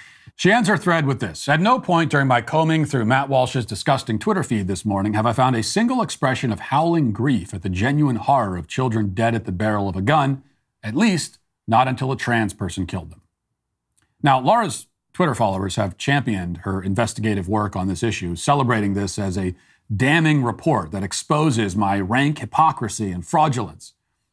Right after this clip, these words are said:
Here are just a, a few, here are a few reactions from leftists responding to or sharing this thread. This is what they're saying. Uh, quote, "An incredibly obvious conclusion can be made here, and that's that people have agendas. This is a smoking gun for Matt Walsh and all the conservatives acting like they really care about the issue at hand."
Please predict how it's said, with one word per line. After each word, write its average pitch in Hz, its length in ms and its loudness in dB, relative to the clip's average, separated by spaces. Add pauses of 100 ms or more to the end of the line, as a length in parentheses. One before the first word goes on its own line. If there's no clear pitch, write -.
Here 240 100 4
are 254 40 4
just 240 160 2
a, 165 200 -2
a 147 40 0
few, 247 320 2
here 214 180 2
are 202 60 4
a 143 60 0
few 220 200 0
reactions 127 520 2
from 104 200 -2
leftists 113 400 0
responding 123 600 0
to 101 380 -2 (280)
or 104 100 -2
sharing 127 460 2
this 104 220 -4
thread. 90 180 -4
This 107 140 -2
is 120 80 -2
what 117 140 2
they're 104 120 0
saying. 80 260 -6 (920)
Uh, 113 280 4
quote, 160 400 0
"An 139 80 0
incredibly 190 460 2
obvious 127 380 2
conclusion 120 480 0
can 98 100 -4
be 92 80 -2
made 127 220 2
here, 80 200 -6
and 95 120 -2
that's 175 260 2
that 117 200 -4
people 170 260 -2
have 127 160 2
agendas. 95 520 -4 (340)
This 143 160 0
is 135 100 0
a 113 80 2
smoking 143 560 0
gun 113 360 0
for 95 100 -6
Matt 113 240 2
Walsh 107 320 0
and 98 80 -2
all 147 200 4
the 131 80 0
conservatives 95 460 -4
acting 123 300 2
like 110 180 0
they 95 120 -2
really 123 280 2
care 156 360 -4
about 87 240 -2
the 92 120 -4
issue 90 240 -6
at 85 80 -8
hand." 80 320 -10